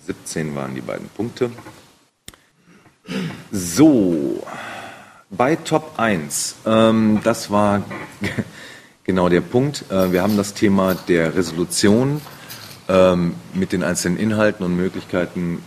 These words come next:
gestern nicht öffentlich in der Referentenrunde besprochen. Und daher entstand dann auch der Wunsch,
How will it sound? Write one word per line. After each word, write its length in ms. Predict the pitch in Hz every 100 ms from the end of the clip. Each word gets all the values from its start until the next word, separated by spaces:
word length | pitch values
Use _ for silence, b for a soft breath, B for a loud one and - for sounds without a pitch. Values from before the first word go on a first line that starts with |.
| 80
gestern 540 | 85 - - 82 80
nicht 460 | 92 92 107 - -
öffentlich 520 | 98 - 95 90 -
in 80 | 82
der 100 | 80
Referentenrunde 840 | 80 82 80 73 69 78 82 80 76
besprochen. 720 | - - - 107 - 127 120 B B B -
Und 140 | 87
daher 300 | 87 90 85
entstand 400 | 85 - 90 87
dann 160 | 85 80
auch 300 | 78 78 -
der 180 | 80
Wunsch, 280 | 73 78 76